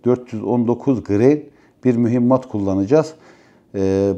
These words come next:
balistik kat sayısı sıfır nokta dokuz yüz kırk dokuz, ortalama üç bin beş yüz metrede ölçülmüş. Balistik kat sayısı,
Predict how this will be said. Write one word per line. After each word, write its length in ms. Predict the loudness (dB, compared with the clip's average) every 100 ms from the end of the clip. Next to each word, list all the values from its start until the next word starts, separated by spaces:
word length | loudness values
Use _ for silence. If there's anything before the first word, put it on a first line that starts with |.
| 4
balistik 460 | 4 2 -4 -4
kat 200 | 0 0
sayısı 640 | 2 2 2 0 0 0 -4
sıfır 480 | -4 -4 0 0 2
nokta 500 | 2 2 0 0 -2 -18 _ _ 0
dokuz 380 | 0 2 0
yüz 340 | 2 -2 -4 -10
kırk 420 | -20 -4 -4 -2 0
dokuz, 460 | 0 2 0 0 -10 0
ortalama 800 | 0 2 2 4 4 2 2 -4 -10 -6
üç 300 | -6 -4 -4
bin 180 | 0
beş 280 | 2 0 0
yüz 140 | -6 0
metrede 460 | -2 0 0 0
ölçülmüş. 760 | 2 2 2 -2 -2 0 -2 -8 -20 -20 -20 _
Balistik 440 | 2 2 -2 -8
kat 200 | -2 -2
sayısı, 600 | 0 2 2 0 -2 -2